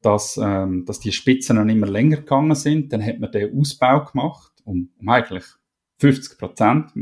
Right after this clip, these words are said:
sogar mehr als fünfzig Prozent mehr Kapazität, in die eine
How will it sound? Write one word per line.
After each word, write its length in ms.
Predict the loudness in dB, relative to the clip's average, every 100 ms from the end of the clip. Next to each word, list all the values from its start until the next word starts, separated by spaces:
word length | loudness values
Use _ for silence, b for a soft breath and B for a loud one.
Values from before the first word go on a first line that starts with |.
| -10
sogar 260 | -10 -2 2
mehr 200 | 4 4
als 120 | 2
fünfzig 380 | -4 -6 -8 -8
Prozent 520 | -6 0 0 0 0
mehr 300 | 4 4 2
Kapazität, 840 | -2 -4 -6 -12 -8 -2 -2 -2
in 80 | -6
die 80 | -6
eine 180 | -4